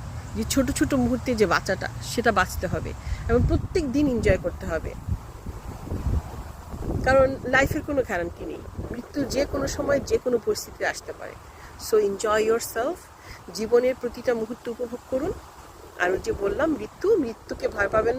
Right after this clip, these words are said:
না, কারণ মৃত্যু আছে বলেই জীবনকে উপভোগ করার এত তাগিদ। মৃত্যু না থাকলে আমার, আমরা যদি আমৃত্যু বেঁচে থাকতাম, যদি জানতাম, জীবনকে এত উপভোগ করা হতো না। এই যে একটা সুন্দর একটা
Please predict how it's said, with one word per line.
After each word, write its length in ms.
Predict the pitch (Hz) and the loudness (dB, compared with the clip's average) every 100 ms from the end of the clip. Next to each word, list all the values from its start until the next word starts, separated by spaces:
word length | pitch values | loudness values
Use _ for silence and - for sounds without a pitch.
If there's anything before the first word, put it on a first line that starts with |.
| 330 | -2
না, 60 | 453 - - - - | -6 -10 -12 -12 -2
কারণ 300 | 220 208 233 453 - - - | 4 6 6 2 -4 -14 -8
মৃত্যু 280 | 220 - 254 | -8 2 6
আছে 240 | 180 - 233 | 6 2 -2
বলেই 320 | 226 226 330 415 - - - - 180 | 0 0 0 -4 -6 -14 -14 -12 -4
জীবনকে 460 | 240 226 240 - 269 | 2 6 6 4 -6
উপভোগ 520 | 226 - - - 226 - | -6 -4 -4 0 -2 2
করার 220 | 220 208 185 | 4 4 4
এত 80 | - - | 0 -2
তাগিদ। 360 | 151 - - - - - - - - - | -2 -4 -12 -14 -16 -18 -18 -16 -16 -12
মৃত্যু 340 | 220 226 - 294 | -10 -10 -8 0
না 160 | 254 220 | 4 4
থাকলে 300 | 240 240 262 233 202 | 4 -2 2 4 4
আমার, 180 | 214 214 - | 4 2 2
আমরা 220 | 202 226 | 0 0
যদি 180 | 254 254 - | -2 -6 -2
আমৃত্যু 640 | 185 220 247 302 - - 294 | 2 2 2 -4 -6 -6 -2
বেঁচে 260 | 240 - - | -2 -2 -4
থাকতাম, 240 | 262 262 240 | -4 -2 -2
যদি 160 | 220 233 208 | -2 2 4
জানতাম, 380 | 202 220 277 339 302 | 4 4 0 0 -2
জীবনকে 320 | 214 220 - | -2 -2 2
এত 180 | 190 190 - | 0 0 -4
উপভোগ 280 | - 196 202 - | -6 -6 -6 0
করা 140 | 160 | 0
হতো 260 | 165 - 160 | 0 -8 -8
না। 120 | 156 - - - - | -8 -10 -18 -20 -4
এই 160 | 226 240 | -2 0
যে 120 | 240 226 | 4 2
একটা 160 | - | 2
সুন্দর 440 | 233 - 233 226 226 214 | -6 -4 -2 2 4 4
একটা 140 | - | 0